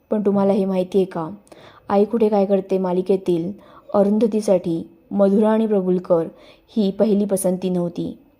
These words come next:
मेकर्सने मधुराणी आधी दुसऱ्याच अभिनेत्रीला या भूमिकेसाठी फायनल केलं होतं. हे या अभिनेत्रीने स्वतः तिच्या मुलाखतीत सांगितलं आहे. या अभिनेत्रीनं सांगितलं की, "तिची लूक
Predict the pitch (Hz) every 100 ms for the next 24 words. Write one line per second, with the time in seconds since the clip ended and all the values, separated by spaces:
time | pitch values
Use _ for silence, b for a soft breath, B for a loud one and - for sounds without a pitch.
0 | _ B B B B 214 208 220 208 226
1 | 226 202 196 196 196 202 180 175 175 214
2 | 180 208 208 202 - 185 190 185 190 190
3 | 190 185 180 185 185 196 180 180 190 190
4 | 180 175 180 170 170 175 160 - - _
5 | _ - - 214 220 233 196 185 190 202
6 | 202 208 190 196 202 202 202 208 208 202
7 | 190 185 180 180 180 185 196 180 175 175
8 | 170 175 151 - b b b - 214 202
9 | 214 208 214 214 208 202 190 196 190 180
10 | 165 185 - _ b b b b b b
11 | _ 226 226 233 214